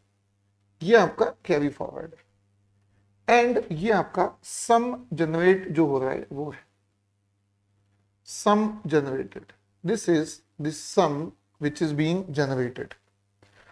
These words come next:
तो ये सम का नाम तो दिया हुआ है एस नॉट, एस वन, एस टू and एस थ्री। ये एक्स नॉट है, ये वाई नॉट है,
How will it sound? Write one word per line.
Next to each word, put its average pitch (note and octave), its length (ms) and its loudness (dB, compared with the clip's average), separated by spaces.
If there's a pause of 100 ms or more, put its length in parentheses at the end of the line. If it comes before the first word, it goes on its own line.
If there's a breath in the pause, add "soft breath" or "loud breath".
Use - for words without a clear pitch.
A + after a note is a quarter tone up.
(380 soft breath)
तो E3+ 80 4
ये E3+ 140 2
सम F#3+ 340 0
का G#3 80 4
नाम F#3+ 220 4
तो G#3 100 -2
दिया F#3+ 200 4
हुआ F#3+ 200 6
है G3 240 -2
एस - 200 -6
नॉट, G3 380 2 (640)
एस C#3 280 -8
वन, F#3 280 -2 (880)
एस C#3+ 360 -10
टू F#3 120 0 (360)
and E3+ 500 -2
एस D#3 220 -6 (340)
थ्री। C3 220 -4 (2750 soft breath)
ये E3+ 300 0
एक्स F#3+ 280 -6
नॉट G3+ 240 2
है, G3 180 2 (500)
ये D3 160 -4
वाई C#3+ 220 0
नॉट F3+ 300 -2
है, F3+ 100 -4